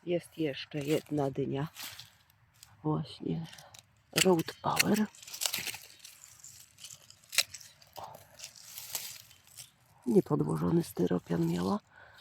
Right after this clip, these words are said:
Dupeczka żółta. Fajne. Bardzo podobają mi się te dynie, które mają ciekawy wygląd, taki inny od wszystkich, najbardziej brodawkowe. A jak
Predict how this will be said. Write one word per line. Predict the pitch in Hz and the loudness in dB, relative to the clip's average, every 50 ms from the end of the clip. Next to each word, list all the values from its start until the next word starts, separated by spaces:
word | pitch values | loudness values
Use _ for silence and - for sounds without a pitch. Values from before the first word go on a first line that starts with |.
| - - _ _ - | -20 -20 _ _ -6
Dupeczka | 127 - 147 - - 143 - - - - - - - | -2 -2 -2 0 0 -4 -4 -4 -4 -6 -4 -2 -2
żółta. | 143 147 - - - - - - - 180 190 202 - _ _ _ _ _ _ _ _ _ _ _ _ _ _ _ _ _ _ _ _ _ _ _ _ _ _ _ _ _ _ _ _ _ _ - | -2 -2 -4 -6 -6 -6 -12 -10 -8 -8 -8 -8 -12 _ _ _ _ _ _ _ _ _ _ _ _ _ _ _ _ _ _ _ _ _ _ _ _ _ _ _ _ _ _ _ _ _ _ 0
Fajne. | - 175 156 139 143 143 - - - - - - - - - - - - - - - - - - - - - - - - - - - - | 2 4 4 4 2 -2 -6 -6 -6 -6 -6 -8 -16 -16 -16 -16 -14 -14 -14 -14 -12 -12 -14 -14 -14 -16 -16 -16 -18 -20 -20 -8 -2 2
Bardzo | 160 156 160 160 | 2 2 2 0
podobają | - - - - - 143 151 151 | -2 0 0 2 2 4 4 4
mi | 156 156 | 2 0
się | - - 147 147 - - _ - - - - - - - - - | 2 2 0 0 0 -4 _ -20 -20 -20 -20 -20 -20 -18 -6 2
te | - 156 139 | 4 4 6
dynie, | - 147 147 143 143 143 135 - - _ | 6 6 6 6 6 4 2 0 -2 _
które | - - - 135 143 147 151 | -16 -8 -4 -2 2 2 4
mają | 147 147 143 143 139 143 143 147 | 4 4 4 4 4 4 2 2
ciekawy | - - - - - 143 147 151 147 143 143 | 0 -2 -2 0 2 4 4 4 6 4 4
wygląd, | 135 - 156 151 143 143 143 147 147 147 - - | 6 8 8 8 8 8 4 2 2 0 -4 -6
taki | - 147 - - - - | -14 -12 -8 -6 2 8
inny | 165 165 160 156 151 143 147 147 | 10 10 10 10 8 6 4 2
od | 147 - | 2 -2
wszystkich, | - - - 147 - - - - 147 - - _ - - - - - - - - - - | -4 -2 -2 -2 -2 -4 -8 -10 -10 -10 -10 _ -20 -20 -20 -20 -20 -20 -20 -14 -4 2
najbardziej | 131 135 117 123 - 131 - - - - 147 | 4 4 4 2 0 -4 -4 -4 -4 -4 -2
brodawkowe. | - - - 131 - - 131 - - - 185 175 151 139 135 - _ _ _ _ - | 0 0 0 0 0 -2 -4 -2 0 2 4 4 4 2 -2 -4 _ _ _ _ -2
A | - 120 | 0 2
jak | 120 120 123 127 - - - | 2 2 2 0 -2 -4 -2